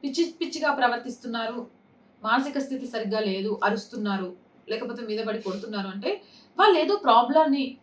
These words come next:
మనసులో పెట్టుకున్నారు, దానివల్ల స్ట్రెస్ తీసుకొని ఇవన్నీ జరుగుతున్నాయి. సరైన డాక్టర్కి, సైకియాట్రిస్ట్కి చూపించాలి అనుకోవాలే కానీ మత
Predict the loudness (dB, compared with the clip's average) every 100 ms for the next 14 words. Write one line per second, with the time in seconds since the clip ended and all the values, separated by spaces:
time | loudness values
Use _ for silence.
0 | _ -2 -2 -2 -4 -6 -4 -4 -2 -2
1 | -2 0 -2 -2 -2 -6 -2 -4 -4 -4
2 | -2 -2 -2 0 -2 -4 -8 -10 -10 -16
3 | -20 0 2 4 4 6 6 4 0 -4
4 | -6 -6 -4 -4 -4 -8 -12 -16 -14 -14
5 | -12 -4 -2 -2 -4 -8 -8 -6 -6 -6
6 | -2 -2 0 -4 -8 _ _ _ _ _
7 | _ _ _ _ _ _ _ 0 0